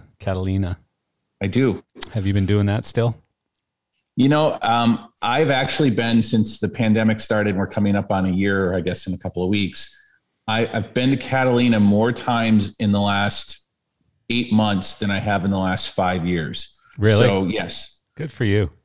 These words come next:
Speaker 1: So it's a sailboat, though, right? It's not a powerboat.
Speaker 2: Yeah, it's a sailboat. Um, and, and I think it's, uh, you know, in this crazy life, it's kind of the one thing that really grounds me, because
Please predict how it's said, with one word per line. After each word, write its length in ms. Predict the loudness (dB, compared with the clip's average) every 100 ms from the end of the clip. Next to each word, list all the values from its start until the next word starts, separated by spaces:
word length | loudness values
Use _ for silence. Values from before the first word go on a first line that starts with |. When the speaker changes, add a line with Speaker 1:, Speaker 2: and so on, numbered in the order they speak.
| _ _ _ _
Speaker 1:
So 180 | 4 6
it's 320 | 8 6 2
a 40 | 2
sailboat, 500 | 6 6 6 4 0
though, 100 | -2
right? 240 | 0 0
It's 180 | -2 0
not 140 | 0
a 20 | 0
powerboat. 480 | 0 0 0 -2 -6 _ _ _ _ _
Speaker 2:
Yeah, 180 | -2 0
it's 180 | 0 0
a 60 | 0
sailboat. 580 | 2 4 2 0 -2 -4 -2
Um, 420 | 0 2 0 -2 _
and, 440 | -2 0 0 0 -4 _
and 120 | -4
I 80 | -2
think 260 | 0 0 0
it's, 400 | -2 -4 -8 -4
uh, 240 | -2 0 0
you 80 | -2
know, 160 | 0
in 80 | 0
this 120 | 0
crazy 360 | -2 -2 0 2
life, 300 | 0 0 -2
it's 220 | -6 -8 -6
kind 180 | -2
of 60 | 0
the 80 | 2
one 260 | 2 0
thing 200 | 0 0
that 100 | 0
really 240 | 0 -2 -2
grounds 400 | -2 0 0 2
me, 120 | 2
because 680 | 2 0 0 0 -4 -8 -16